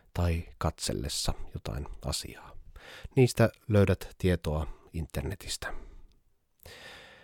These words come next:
Hakeudu paikkaan, jossa voit rentoutua hetkeksi ilman häiriötekijöitä.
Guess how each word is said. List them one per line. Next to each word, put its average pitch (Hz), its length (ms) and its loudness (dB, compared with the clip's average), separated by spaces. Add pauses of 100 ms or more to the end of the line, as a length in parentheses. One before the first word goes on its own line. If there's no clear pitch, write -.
(680)
Hakeudu 151 400 10
paikkaan, 104 720 8 (440)
jossa 117 420 4
voit 101 240 6
rentoutua 98 680 6
hetkeksi 85 680 0
ilman 76 280 0 (280)
häiriötekijöitä. - 1300 0